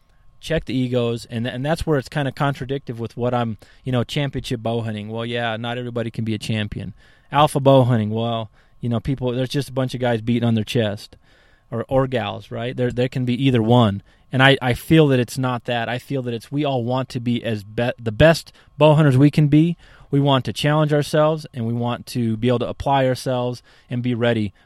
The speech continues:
for once, you know, the, your season opener starts. And we all will be more successful because of it. That, that I will promise you. So that's what all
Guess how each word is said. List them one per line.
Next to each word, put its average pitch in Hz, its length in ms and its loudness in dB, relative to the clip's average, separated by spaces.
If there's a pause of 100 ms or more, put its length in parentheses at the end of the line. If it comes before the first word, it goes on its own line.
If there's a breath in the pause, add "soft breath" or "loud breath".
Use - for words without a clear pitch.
for 123 140 2
once, 123 380 4
you 135 100 0
know, 117 300 0
the, 120 200 0 (220)
your 120 140 0
season 127 280 4
opener 117 320 6
starts. 110 580 -2
And 120 140 -4
we 131 120 0
all 131 160 6
will 127 160 4
be 120 160 0
more 113 180 -2
successful 131 560 -2
because 123 400 0
of 98 80 -10
it. 87 140 -12 (480 soft breath)
That, 139 300 0
that 139 140 4
I 127 100 4
will 123 200 2
promise 139 460 0
you. 98 180 -10 (500 soft breath)
So 143 180 2 (180)
that's 185 260 6
what 196 140 0
all 185 320 8